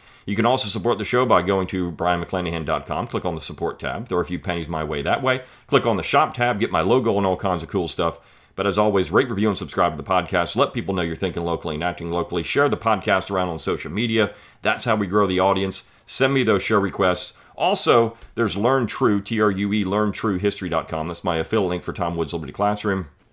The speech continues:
I teach there as well. So lots of great ways to support the show financially. And of course, again, sharing it around is a great way to support the show painlessly, right? You just share it around. People listen to the show. Now, this is a listener-generated episode. We're gonna wrap up the week with that, and it's on Ron DeSantis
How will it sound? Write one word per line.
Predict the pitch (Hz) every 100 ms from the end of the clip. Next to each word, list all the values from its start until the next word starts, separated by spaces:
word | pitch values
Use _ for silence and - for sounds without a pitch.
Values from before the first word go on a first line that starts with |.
| _ _ -
I | 80
teach | - 85 -
there | 82
as | 73 73
well. | 90
So | 87 95 80 - - 113
lots | 156 -
of |
great | 139 139
ways | 110 120 117
to |
support | - 107 -
the |
show | - 98
financially. | - 92 85 107 127 - 62 50 95 98 _ _ _ _ _ _ _
And | 80
of | 85
course, | - 98 90 - - _ _ _ _
again, | 87 80 120 98 87
sharing | - - 104 104
it | 92
around | 87 107 95
is | 85
a | 85
great | 95
way | 90
to | 80
support | - 101 82
the |
show | - 85
painlessly, | - - 139 233 107 - 60
right? | 52 73 110
You | 87
just | 87 87 - _
share | - 69 92
it |
around. | 101 127 -
People | 95 - 90
listen | 90 - 101
to |
the | 92
show. | - 127 - - - - -
Now, | - 117
this | 185
is | 180
a | 175
listener-generated | 151 156 147 123 127 120 107
episode. | 110 107 -
We're | 101
gonna | 107 92
wrap | 104 107
up | 101
the | 85
week | 82 101 -
with | 78 73
that, | 92 98 92
and | 82
it's | 76
on | 113 101
Ron | 82 78
DeSantis | 76 - 123 135 104 98 -